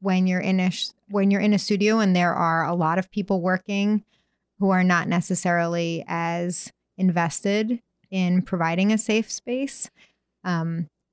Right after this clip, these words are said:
and it became very frustrating. Like, I never wanted to have a conversation happening peripherally in front of a client that made them uncomfortable. And that happened.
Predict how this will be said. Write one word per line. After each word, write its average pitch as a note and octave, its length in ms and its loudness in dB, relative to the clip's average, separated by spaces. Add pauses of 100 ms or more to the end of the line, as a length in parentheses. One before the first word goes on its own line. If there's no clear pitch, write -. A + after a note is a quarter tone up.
and G3 120 0
it F#3 140 0
became F3+ 260 0
very F3 200 0
frustrating. E3 680 -4
Like, E3+ 220 -4
I F#3+ 220 -2
never G3+ 760 2
wanted F#3 520 2
to F#3 200 0
have F3 360 0
a F3 60 0
conversation F#3 840 0
happening F3+ 520 -2
peripherally E3+ 1000 -2 (380)
in F#3+ 120 0
front F#3+ 240 2
of F3 80 0
a F#3 40 2
client F#3 500 0
that F3+ 120 -2
made F3+ 260 0
them F3 220 0
uncomfortable. F3 680 0
And E3+ 340 -2
that E3+ 120 -2
happened. F#3 640 -4